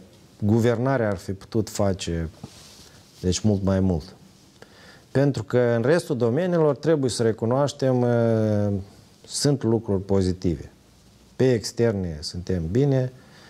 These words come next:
pe domeniul de securitate lucrurile au început să meargă tot mai bine și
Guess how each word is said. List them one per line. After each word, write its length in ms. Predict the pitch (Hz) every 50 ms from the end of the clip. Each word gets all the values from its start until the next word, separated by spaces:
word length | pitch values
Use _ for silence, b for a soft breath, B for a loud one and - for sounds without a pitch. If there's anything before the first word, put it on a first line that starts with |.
| B B
pe 120 | - 123 135
domeniul 480 | 123 131 131 131 135 139 135 127 117
de 80 | 98 95
securitate 800 | 90 - 104 98 - - 101 95 92 - 113 113 110 101 - 95
lucrurile 420 | 90 101 113 113 - - 101 98
au 80 | 98 92
început 420 | 92 85 - 92 95 - 107 92
să 100 | - -
meargă 340 | 92 90 95 92 90 80 78
tot 260 | 78 - 127 131 135
mai 180 | 135 135 135 131
bine 380 | 123 131 131 131 131 131 123 127 B B B B B B B B B B B B B B B _
și 340 | - - - - - 123